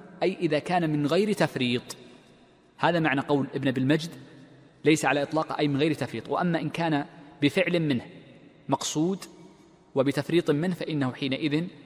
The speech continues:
يكون عليه الضمان. المسألة الثانية عندنا أن قولنا إن المودع يده يد أمانة وضمان، نستفيد منها إضافة لنفي الضمان أن القول قوله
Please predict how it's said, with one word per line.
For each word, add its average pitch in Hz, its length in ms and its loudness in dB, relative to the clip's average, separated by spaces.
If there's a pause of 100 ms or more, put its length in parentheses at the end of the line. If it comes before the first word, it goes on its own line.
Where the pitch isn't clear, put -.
(260)
يكون 135 400 0
عليه 143 340 2
الضمان. 110 340 -2 (960)
المسألة 190 340 2
الثانية 127 500 0 (140)
عندنا 120 360 0 (520)
أن 170 200 6
قولنا 175 680 4
إن 151 360 0 (360)
المودع 151 520 2 (600)
يده 156 340 2
يد 143 240 -2
أمانة 143 460 0 (160)
وضمان، 147 460 0 (480)
نستفيد 156 440 -2
منها 151 340 -2 (500)
إضافة 165 420 0
لنفي 147 340 -2
الضمان 143 460 0 (680)
أن 165 220 2
القول 160 380 0
قوله 120 560 0